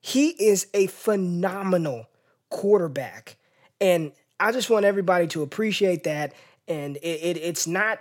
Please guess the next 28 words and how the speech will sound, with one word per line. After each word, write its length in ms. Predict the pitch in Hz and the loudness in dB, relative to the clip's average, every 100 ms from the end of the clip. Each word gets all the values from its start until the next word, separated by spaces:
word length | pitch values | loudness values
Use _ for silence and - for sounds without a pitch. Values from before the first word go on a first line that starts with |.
| - | -6
the 120 | 175 | -6
wide 320 | 151 175 185 | -2 0 2
receivers 420 | 170 - 190 170 151 | 0 -2 -2 -4 -4
making 320 | 156 160 160 | -4 -4 -8
Tua. 300 | - 151 151 160 | -6 -6 -6 -6
It's 200 | 147 - | -4 -2
not 320 | 196 220 - | -2 -2 -4
Tua 540 | - 254 208 165 147 - - _ | -2 0 2 2 0 -12 -20 _
making 420 | 175 175 196 180 | 2 2 4 0
the 100 | 156 | -2
wide 320 | 147 165 175 139 | -2 -2 -2 -4
receivers. 640 | 139 - 262 180 147 - - _ _ - | -6 -4 -4 -2 -2 -4 -10 _ _ -8
I 120 | 202 | -2
would 160 | 269 285 | 4 6
argue 500 | 226 302 208 139 107 _ _ _ _ _ _ _ _ - | 6 4 2 -8 -14 _ _ _ _ _ _ _ _ -10
that 440 | 175 180 160 - _ | 2 2 2 -10 _
all 220 | 180 220 | -2 0
four 300 | 247 - 240 | 0 2 2
of 40 | 226 | 2
those 240 | 214 202 | 2 0
wide 220 | 190 185 | -2 -2
receivers 500 | 180 - 170 165 160 | -2 -4 -4 -4 -6
and 140 | 151 139 | -6 -8
Tua 280 | - 247 208 | -6 -2 0
himself 720 | 208 196 - 147 101 110 - _ _ _ _ _ _ - | 0 -2 -2 -4 -6 -14 -20 _ _ _ _ _ _ -2
will 140 | 185 | 0
never 480 | 151 151 185 233 247 | 2 2 4 4 2
have 640 | 185 202 196 139 117 117 | -2 -2 -2 -2 -10 -16